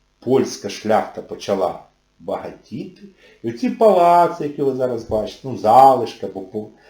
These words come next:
це завдяки тому, що українські кріпаки працювали і будували ці палаци.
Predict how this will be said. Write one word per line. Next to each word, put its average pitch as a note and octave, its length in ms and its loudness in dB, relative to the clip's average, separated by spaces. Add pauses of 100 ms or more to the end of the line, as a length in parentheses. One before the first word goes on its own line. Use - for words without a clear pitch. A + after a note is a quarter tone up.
(240)
це C3+ 240 4
завдяки G#2+ 720 -6
тому, F3+ 640 -4
що - 180 -10
українські - 520 -4
кріпаки G2+ 420 -4
працювали G#2 800 -2 (1160)
і C#4 60 -4
будували A#3 640 12
ці G#3 200 -2
палаци. F3 580 2